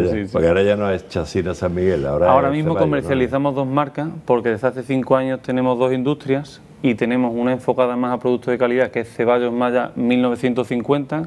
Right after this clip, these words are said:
Speaker 2: que es el
Speaker 1: Ajá.
Speaker 2: año cuando mi abuelo empezó con la tradición esta en la familia,
Speaker 1: Ajá.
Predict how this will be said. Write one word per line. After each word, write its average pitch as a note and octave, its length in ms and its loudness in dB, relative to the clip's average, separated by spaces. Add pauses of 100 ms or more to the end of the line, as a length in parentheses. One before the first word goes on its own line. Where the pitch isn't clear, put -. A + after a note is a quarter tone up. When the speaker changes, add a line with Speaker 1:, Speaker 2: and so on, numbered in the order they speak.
Speaker 2:
que A#2 100 0
es A2 80 0
el A2+ 60 2
Speaker 1:
Ajá. A#2+ 120 2
Speaker 2:
año A#2+ 140 -2
cuando A#2 240 0
mi A#2 100 -2
abuelo A#2 300 2
empezó A2 420 -4
con A#2 320 0
la A2+ 100 0
tradición A2+ 460 -2
esta B2 180 -6
en A#2+ 60 -2
la A#2 80 0
familia, C3 420 -2
Speaker 1:
Ajá. E2+ 380 -2